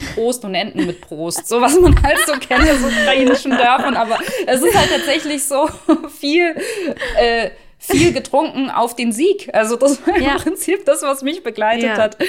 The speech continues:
Speaker 1: Sehr viel selbstgebrannten Wodka, äh, sehr viel Budmo. Äh, ja, das, das war, das war ein Ritual, das sich wirklich durchgezogen hat.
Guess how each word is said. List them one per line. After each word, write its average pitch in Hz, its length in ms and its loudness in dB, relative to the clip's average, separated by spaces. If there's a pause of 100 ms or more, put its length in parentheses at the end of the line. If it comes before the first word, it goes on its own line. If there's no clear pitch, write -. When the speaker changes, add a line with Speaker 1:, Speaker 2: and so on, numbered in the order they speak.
(180)
Speaker 1:
Sehr 226 240 -2
viel 277 220 -4
selbstgebrannten 226 840 -6
Wodka, 185 460 -4 (320)
äh, 185 560 0 (160)
sehr 320 560 -2
viel 220 220 -2
Budmo. 254 580 0 (760)
Äh, 208 360 0 (200)
ja, 208 440 0 (680)
das, 214 300 -4
das 226 180 -4
war, 208 480 2
das 403 200 -2
war 277 60 2
ein 240 80 0
Ritual, 226 500 0
das 190 160 -6
sich 196 120 -6
wirklich 180 260 -8
durchgezogen 147 600 -10
hat. 151 240 -12